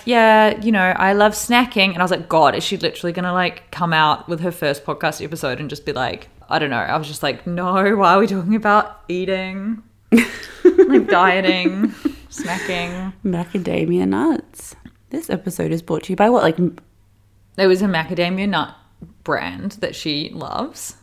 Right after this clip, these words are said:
Speaker 1: <laughs>
Speaker 2: Maybe she just reached out to them.
Speaker 1: Yeah, I don't, I don't fucking know, 'cause I can't imagine them. I don't
Speaker 2: Yeah.
Speaker 1: know. I don't know how that came about. But she also said that her first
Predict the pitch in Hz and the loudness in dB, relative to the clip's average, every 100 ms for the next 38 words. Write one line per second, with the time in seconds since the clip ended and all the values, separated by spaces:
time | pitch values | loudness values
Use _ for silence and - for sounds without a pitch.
0 | _ _ _ _ _ 381 339 _ _ 180 | _ _ _ _ _ -12 -12 _ _ 2
1 | 175 - 339 330 175 170 - 160 - - | 2 0 -6 -2 -4 -4 -2 -2 -2 -6
2 | - - 175 180 _ 185 175 190 214 - | -4 -4 -6 -10 _ -8 -6 -6 -6 -8
3 | 180 180 208 214 202 160 135 139 - 170 | -6 -4 -6 -8 -8 -6 -6 -6 -6 -8
4 | 165 175 180 180 175 165 170 151 165 151 | -10 -6 -4 0 0 2 -2 -4 -4 -4
5 | 143 143 160 - _ _ _ - _ _ | -4 -6 -8 -12 _ _ _ -20 _ _
6 | _ _ _ _ _ - 180 185 180 160 | _ _ _ _ _ -6 2 4 6 6
7 | - - 165 151 - 98 180 - _ - | 4 2 2 0 -2 -4 -6 -10 _ -16
8 | 170 156 175 143 147 - 190 185 190 175 | -10 -10 -8 -2 2 2 2 0 -2 -2
9 | 202 247 233 233 - - - _ - 180 | -4 -2 -2 -4 -18 -20 -20 _ 0 2
10 | - 170 170 - 160 156 156 - - | 2 -2 -4 -2 0 2 -2 -10 -14